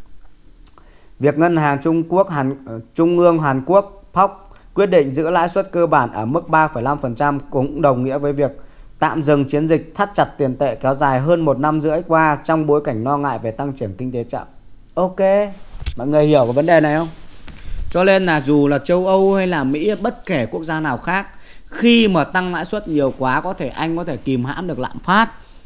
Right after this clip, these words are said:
anh có thể kìm hãm này kia được, vân vân. Nhưng mà anh, bên cạnh đó anh sẽ bóp, bóp cho cái nền kinh tế nó chậm lại. Mà bên, ờ, Hàn Quốc thì lại chỉ là xuất khẩu mới chi tiêu thôi. Thì rõ ràng rồi, chi tiêu của thằng này sẽ là thu nhập của thằng khác.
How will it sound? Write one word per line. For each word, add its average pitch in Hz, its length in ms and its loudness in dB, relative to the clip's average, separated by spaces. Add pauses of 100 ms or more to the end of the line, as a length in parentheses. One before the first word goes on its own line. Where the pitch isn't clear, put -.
(140)
anh 147 180 -2
có 165 120 -4
thể 127 140 -4
kìm 120 220 -2
hãm 151 180 -4
này 143 140 -4
kia 156 200 -2
được, 131 220 -4 (520)
vân 147 160 -2
vân. 165 220 2
Nhưng 208 280 4
mà 165 140 2
anh, 185 500 -4 (500)
bên 202 240 2
cạnh 165 200 -2
đó 147 100 2
anh 175 140 0
sẽ 180 160 -6
bóp, 214 420 -2 (380)
bóp 196 300 0
cho 175 120 2
cái 170 140 -2
nền 143 200 2
kinh 151 120 -2
tế 156 140 -2
nó 180 80 -4
chậm 185 280 0
lại. 139 120 -10 (1600)
Mà 165 160 2
bên, 208 220 2
ờ, 208 180 0
Hàn 180 120 -2
Quốc 220 220 0
thì 196 80 -2
lại 170 380 -4
chỉ 127 140 -4
là 143 120 0
xuất 214 200 -6
khẩu 127 200 0
mới 143 120 -2
chi 202 160 -4
tiêu 220 280 0
thôi. 226 280 -2 (520)
Thì 180 140 0
rõ 180 180 2
ràng 202 280 2
rồi, 202 200 4
chi 226 180 -2
tiêu 233 220 4
của 170 120 2
thằng 180 220 -2
này 185 180 0
sẽ 202 120 -4
là 196 120 -4
thu 202 160 -4
nhập 208 180 -2
của 127 80 -6
thằng 165 220 -4
khác. 320 320 -8